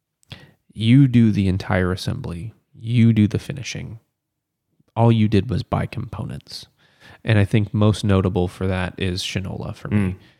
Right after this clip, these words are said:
Speaker 2: mm-hmm.
Speaker 1: Because that was their claim to fame. They were U S made watches. And then some more digging happened. And they're like, "This is a fucking Ronda movement."
Speaker 2: Yeah.
Speaker 1: Like, "Well, well, we'll walk it back a little bit." Yeah, we buy their parts.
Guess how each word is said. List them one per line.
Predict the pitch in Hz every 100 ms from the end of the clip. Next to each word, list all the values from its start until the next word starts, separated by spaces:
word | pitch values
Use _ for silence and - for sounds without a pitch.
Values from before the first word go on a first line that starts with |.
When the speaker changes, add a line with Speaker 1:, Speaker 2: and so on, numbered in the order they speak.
| - 104
Speaker 2:
mm-hmm. | -
Speaker 1:
Because | 123 117
that | 151
was | 202 131
their | 127
claim | 123 - 131 101
to |
fame. | - 104 92 58
They | 104 113
were | 120
U | 101 98 107 101
S | 95 -
made | 98 92
watches. | 90 92 98 - - 104
And | 101
then | 104
some | 104 110
more | 101
digging | 92 139 139 104
happened. | - 95 101
And | 101
they're | 101
like, | 95
"This | 143 214
is |
a | -
fucking | 113 - 85
Ronda | 120 110
movement." | 92 - - - - _ _
Speaker 2:
Yeah. | 92 87 90 -
Speaker 1:
Like, | 311
"Well, | 453 453 440 427 403 381 370 349
well, | 349 339 330 311
we'll | 233 233
walk | - -
it |
back | 120 107 -
a |
little | - -
bit." | 131 -
Yeah, | 190 190
we | 165 151
buy | 120 127 120 120 117
their | 101 101 101
parts. | - - - - - -